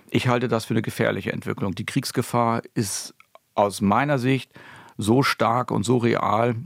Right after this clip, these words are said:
wie noch nie zuvor. Vielleicht während der Kuba-Krise zweiundsechzig. Aber eine solche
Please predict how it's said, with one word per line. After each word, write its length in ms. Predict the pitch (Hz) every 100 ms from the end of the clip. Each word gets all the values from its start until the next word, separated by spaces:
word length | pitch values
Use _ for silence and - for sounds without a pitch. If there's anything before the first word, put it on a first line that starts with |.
| -
wie 260 | - 110 117
noch 220 | 117 101
nie 160 | 113 120
zuvor. 400 | 120 - 117 90
Vielleicht 420 | 120 113 123 -
während 200 | 117 110
der 60 |
Kuba-Krise 600 | - 139 123 110 113 110
zweiundsechzig. 840 | - 117 110 107 113 - - 92 - - - - - - - - _
Aber 480 | 110 107 110 104 107
eine 260 | 107 95 90
solche 540 | 85 135 180 170 110